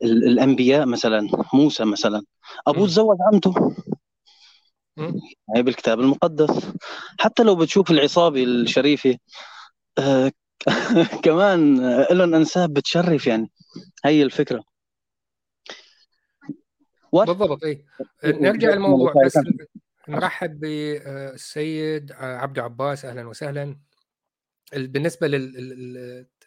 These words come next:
Speaker 2: الترقيعات، فاللي، الذي يقول أنه كانت محارمة، لم تكن محارمة آنذاك، فهو نفسه عادة يقول أن الإسلام هو د-، دين الكل،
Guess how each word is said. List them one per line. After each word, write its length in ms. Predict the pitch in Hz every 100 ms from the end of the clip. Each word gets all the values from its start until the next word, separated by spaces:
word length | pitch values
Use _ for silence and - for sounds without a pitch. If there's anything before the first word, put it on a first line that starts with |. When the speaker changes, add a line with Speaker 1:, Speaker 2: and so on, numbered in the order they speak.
| _
Speaker 2:
الترقيعات، 680 | _ 131 - 135 135 135 - _ _ - _ _ _ _ _
فاللي، 840 | 139 139 139 135 135 131 127 127
الذي 320 | 131 127 131
يقول 360 | 127 - 196 180
أنه 220 | 147 135
كانت 400 | - 160 151 147
محارمة، 580 | 127 147 151 139 123 120 _ _ _ _ _ _ _ _ _ _ _ _ _ _ _
لم 100 | 147
تكن 220 | 143 156
محارمة 500 | 143 113 147 143 127
آنذاك، 520 | 131 123 131 120 - _ _ _ _ _ _ _ _
فهو 840 | - 135 135 127 123 127 185 226
نفسه 320 | 214 254 -
عادة 380 | 180 214 208 190
يقول 340 | 170 156 160 151
أن 380 | 147 143 139 139 _ _ _ _ _ 143
الإسلام 560 | 139 - - 175 180
هو 240 | 143 165 147
د-، 160 | 139 127
دين 200 | 147 139
الكل، 440 | 135 151 131 107